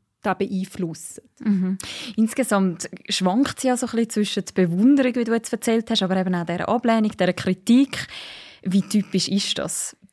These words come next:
Speaker 1: Also, ich finde, das ist gar nicht typisch, oder es ist auf jeden Fall mir in den letzten Jahren nie begegnet. Ich habe es eigentlich eher immer so erlebt, dass man entweder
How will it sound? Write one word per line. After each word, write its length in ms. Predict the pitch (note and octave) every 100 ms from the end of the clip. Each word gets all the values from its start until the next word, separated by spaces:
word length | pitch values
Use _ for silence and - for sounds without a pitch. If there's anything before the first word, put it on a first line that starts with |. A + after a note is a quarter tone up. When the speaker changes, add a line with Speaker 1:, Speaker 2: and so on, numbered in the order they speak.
| _ _ _ _ _
Speaker 1:
Also, 300 | A3 - G3+ - _ _
ich 160 | B3+ C4+
finde, 180 | C#4+ A3+
das 120 | G#3+
ist 80 | -
gar 200 | G#3 G#3+
nicht 280 | D4 D4+ -
typisch, 680 | C4 C4+ - C#4+ D#4+ - -
oder 180 | A3
es 140 | G#3 -
ist 200 | - C4
auf 100 | B3
jeden 160 | A#3
Fall 160 | - G#3+
mir 300 | G#3+ A#3+ B3
in 80 | A#3
den 100 | G#3+
letzten 340 | G#3 G#3+ -
Jahren 360 | G3+ G3+ F#3 G3
nie 180 | G#3+ B3
begegnet. 880 | C4+ A#3 A#3 - B3 C4+ - - -
Ich 180 | - A3+
habe 120 | G3+
es 120 | G3
eigentlich 460 | - G3 G3 F#3+ -
eher 300 | G3 G#3+ A#3
immer 240 | A3 A3+ A#3+
so 220 | - A3
erlebt, 540 | G3+ G3 G#3 G#3 - -
dass 500 | G#3+ F#3+ - - - -
man 180 | G3+ G3+
entweder 520 | G3+ F#3+ G3 G3+